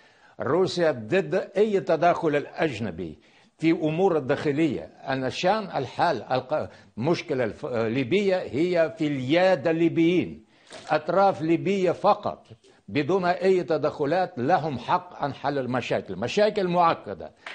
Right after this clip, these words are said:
مش سهل حق-، حلها، ولكن أنا أستغرب أنه قائد، آه، قوات الأمريكية في أفريقيا، أفريكوم،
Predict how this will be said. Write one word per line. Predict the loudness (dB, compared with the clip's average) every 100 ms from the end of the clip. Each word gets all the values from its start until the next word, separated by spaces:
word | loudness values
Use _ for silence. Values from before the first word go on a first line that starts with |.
| -4
مش | 2 2 4
سهل | 4 4 0
حق-، | 2 0 0 -10 -6 -4 -2 -2 -2
حلها، | -2 -2 -8 -12 _ -20 -20 -20 -8
ولكن | 0 4 4 2 -2 -10 -16 -20 -16 -2
أنا | 0 0 0 0
أستغرب | 0 0 0 2 0 -2 -4 0
أنه | 0 2 -2 -2 -8 -4
قائد، | 2 4 4 2 2
آه، | 4 4 4 4 4 4 4 0 -6 -4
قوات | 2 6 6 4 0 -2
الأمريكية | 0 2 2 2 2 0 0 2 2
في | 2 0 0
أفريقيا، | 0 0 2 0 0 0
أفريكوم، | 0 -2 0 4 4 2 -6